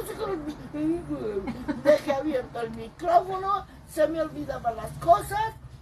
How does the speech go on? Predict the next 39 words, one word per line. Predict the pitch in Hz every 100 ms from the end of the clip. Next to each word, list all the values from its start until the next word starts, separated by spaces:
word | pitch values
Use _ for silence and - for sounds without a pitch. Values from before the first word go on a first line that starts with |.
| - 285
y | 302
bueno, | 359 381 339 -
era | 277 330 339
una | 370 359 349
cucaracha | - 277 311 294 311 339
en | 339 330
quemazón, | 320 277 262 254 233 220 - - - - -
pa' | -
allá, | - - 170 -
pa' | 180
acá, | - 160 247
y | 277 - - -
me | 254 277
sudaba | - 302 277 277
la | 254
axila, | 247 262 285 285 254
la | 240 233
mano, | 262 262 277 269
y, | 269 - -
y, | 254
y, | - 277 285 294 302 330 339 330
y, | 320 302 302 - -
"Saludos | - 349 349 403 453 466
a | 381
fulano", | 349 349 381 453 392
y |
yo, | 339 359 311 -
pues, | 294 294 -
que | 285
aquí | 277 349 359
alcanza | 359 359 302 294 320 381 311
a |
leer | 285 285
que | - 311 294
"Saludos | 302 254 285 294
a | 302 226
Mangano", | 220 233 294 320 320
y | 311
que, | - 240